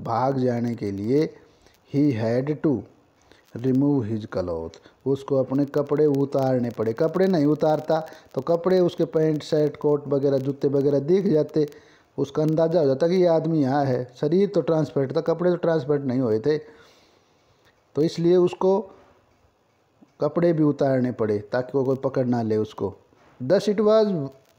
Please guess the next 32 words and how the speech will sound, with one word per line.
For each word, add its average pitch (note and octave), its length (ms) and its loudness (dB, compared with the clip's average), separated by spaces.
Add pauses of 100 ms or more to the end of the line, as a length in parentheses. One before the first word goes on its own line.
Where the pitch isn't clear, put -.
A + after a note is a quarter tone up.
(880)
thus D#3+ 220 0
it D3 200 0
was C3+ 380 0
that C3 420 0 (100)
he C3 140 -2 (120)
became B2+ 340 -2
a C#3 80 -2 (120)
homeless C3 520 -2
wanderer, G2+ 840 -10 (580)
और B2 120 0
इस G3 180 0
प्रकार A#2 540 -2
वो A2 260 -2 (440)
बेघर, C3 580 0 (280)
homeless C3+ 480 0
भी F3 100 2
हो D3+ 180 4
गया, D#3+ 180 2
बेघर E3 380 4
भी F3+ 120 2
हो D#3+ 160 4
गया, E3+ 220 2 (360)
और B2+ 140 -2
वांडर D#3 420 2
मानी G#3 280 2 (320)
आवारा D3+ 420 2
घूमने G#2+ 400 -4
वाला, F2+ 380 -8
इधर A#2 300 -2
उधर G#2+ 260 -2
घूमने F2+ 420 -10
वाला। F2+ 300 -14